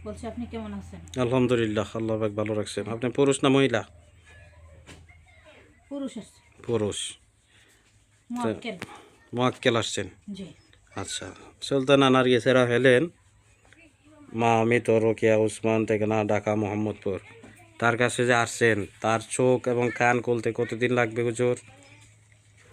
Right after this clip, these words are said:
Speaker 1: সাত দিনের কথা বলেন হুজুর।
Speaker 2: কাজটা দ্রুত করা যায় না? সে তো মানে আমল করছে তো, তার কষ্ট হয়েছে।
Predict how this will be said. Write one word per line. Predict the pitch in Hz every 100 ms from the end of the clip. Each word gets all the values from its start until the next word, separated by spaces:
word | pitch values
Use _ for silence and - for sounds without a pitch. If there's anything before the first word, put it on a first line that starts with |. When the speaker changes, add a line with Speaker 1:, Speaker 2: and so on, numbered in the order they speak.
| - - - _ - _ _ _ _ _ _ _ _ _ _ _ _ _
Speaker 1:
সাত | - 254
দিনের | 220 285 285
কথা | 262 220 208
বলেন | 190 175
হুজুর। | 151 175 _ _ _ _ _ _ _ _ _ -
Speaker 2:
কাজটা | 120 - 120
দ্রুত | 135 139 135
করা | 123 120
যায় | 120
না? | 123 127 120 - - - - - - - - -
সে | 123 120
তো | 123 120
মানে | 131 135 131 135 85 _ _ _ -
আমল | 120 123 120
করছে | 127 - 135
তো, | 156 143
তার | 107 113 -
কষ্ট | 131 -
হয়েছে। | 131 113 -